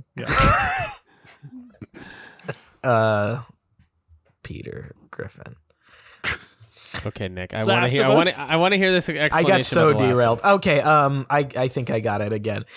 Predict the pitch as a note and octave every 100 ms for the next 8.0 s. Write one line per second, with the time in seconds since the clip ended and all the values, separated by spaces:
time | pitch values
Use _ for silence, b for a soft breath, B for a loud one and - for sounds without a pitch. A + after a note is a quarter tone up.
0 | B - D#3 D#3 D3+ D3 G#3+ F3+ B2+ A#2
1 | C3 C3+ C3 B2+ - B B B _ _
2 | D3+ C#3+ C#3+ B2+ C#3+ C3+ C3 B2+ B2 A#2+
3 | A#2+ - - _ _ _ _ _ _ _
4 | _ _ _ B2 C#3 A#2+ B2 - B2 A2+
5 | A#2+ A#2 - A2+ A2+ A2 A2 A2 A2+ A2
6 | A2 G#2+ A2+ A2 - G#2+ A2+ G#2+ G#2 G#2+
7 | G2+ G#2 - - D#3 B2 A#2 A2+ A2 A2